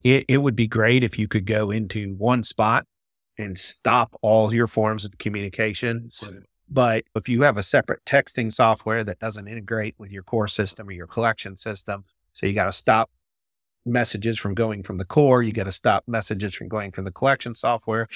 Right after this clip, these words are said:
Speaker 1: you gotta step, stop messages from going from the texting software. And then on top of that, we've got door knock people out there,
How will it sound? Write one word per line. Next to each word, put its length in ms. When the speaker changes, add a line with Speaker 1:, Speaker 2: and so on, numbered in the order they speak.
Speaker 1:
you 80
gotta 140
step, 280
stop 340
messages 480
from 160
going 320
from 140
the 80
texting 500
software. 680
And 180
then 120
on 140
top 280
of 140
that, 300
we've 180
got 200
door 220
knock 300
people 320
out 260
there, 280